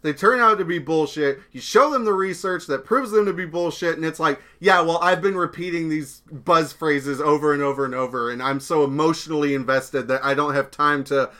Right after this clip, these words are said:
put my brain to use and get logically invested in it." And that's really the whole problem with these people.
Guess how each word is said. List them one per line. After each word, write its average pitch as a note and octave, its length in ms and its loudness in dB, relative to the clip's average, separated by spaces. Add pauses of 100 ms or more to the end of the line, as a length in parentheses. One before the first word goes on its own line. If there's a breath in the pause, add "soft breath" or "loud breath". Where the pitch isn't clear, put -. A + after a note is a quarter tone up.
(140)
put F#3+ 200 2
my D3 160 6
brain D#3 500 2
to D#3 60 0
use C3+ 460 -4 (240 soft breath)
and D3 220 0
get C3+ 280 0 (160)
logically C#3 920 0
invested A2+ 560 -6
in G2 120 -12
it." F2+ 220 -20 (500)
And A3 140 2
that's D#4+ 240 -2
really G3+ 340 6
the D#3 180 0
whole E3 180 2
problem D3+ 500 0
with C#3 220 -2
these A2+ 180 -12
people. - 460 -16